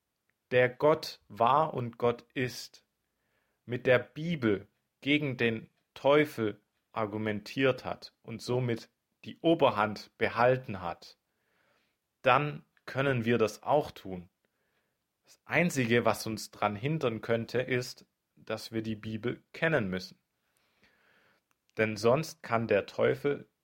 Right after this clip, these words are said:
irgendwelche Worte aus dem Zusammenhang reißen, so wie er es bei Jesus auch gemacht hat, und wir erkennen das nicht.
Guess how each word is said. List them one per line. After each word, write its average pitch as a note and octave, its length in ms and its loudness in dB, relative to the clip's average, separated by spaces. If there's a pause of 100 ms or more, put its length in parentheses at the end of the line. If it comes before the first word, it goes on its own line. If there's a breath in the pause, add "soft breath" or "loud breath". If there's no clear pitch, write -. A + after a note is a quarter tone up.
(320)
irgendwelche B2+ 640 -2
Worte A#2 320 2
aus G#2+ 120 -2
dem G#2 160 -6
Zusammenhang B2+ 640 -2
reißen, B2+ 560 2 (120)
so G#2+ 260 -10
wie G#2+ 80 0
er G#2+ 60 4
es G#2 140 -8
bei G2+ 120 -2
Jesus G#2 440 -4
auch G#2+ 220 0
gemacht B2 340 -4
hat, C3+ 160 0
und B2 140 -8
wir A2 100 4
erkennen A#2+ 340 0
das - 220 -6
nicht. - 280 -20